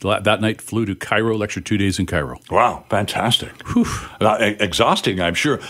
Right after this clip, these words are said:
Speaker 2: Now, do you do, do you do the same – uh, lecture each time, or do you have to change your topic and have six, six in the bag with you before you even leave?
Speaker 1: This program required a different topic between the Indian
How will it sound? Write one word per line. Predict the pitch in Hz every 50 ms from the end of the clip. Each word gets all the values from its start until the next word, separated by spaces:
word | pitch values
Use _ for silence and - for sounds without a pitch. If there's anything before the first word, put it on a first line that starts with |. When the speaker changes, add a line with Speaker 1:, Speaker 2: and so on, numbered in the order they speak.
| - -
Speaker 2:
Now, | - 160 139 - - - -
do | 139 101 123 127
you | 117 101
do, | 87 95 123 127
do | 123 127 - 135
you | 135 123 117 101
do | 123 156 156
the | 131
same – | 117 - - 147 139 147 156 165 170 156 151 - - - - - - -
uh, | 101 101 98 92 87 85 - - - -
lecture | - 101 110 135 135 113 - - 139 135 131 - - _ - - - -
each | - 139 147 - - -
time, | - - - 139 139 147 170 196 190 180 -
or | 123 120 117 120 120 113
do | 107 95 120
you | 107
have | 101 117 113
to | - 104
change | - - 139 131 127 107
your | 104 101
topic | - - 190 202 - - 104 92
and | 113 107 107
have | 104 98 87
six, | - - - - - - - - - - -
six | - - - - - -
in | 147 127
the | 123 113
bag | 98 165 196 214 185
with | 113 107 -
you | 113 104
before | 92 107 - 131 127
you | 123 120
even | 123 117 113 107
leave? | 156 254 277 190 - - - -
Speaker 1:
This | - 170 -
program | - - 180 180 160 165 165 147 131 127
required | 123 113 - - 135 127 120 107
a | 104
different | 95 92 87 - 123 - - 120 98 -
topic | - - 113 104 - - - 90 - - - -
between | - 110 95 - - - 113 107 98 98 98 98 95 90
the | 95 95 92 85 123
Indian | 123 135 123 117 98 90 87 82 71 -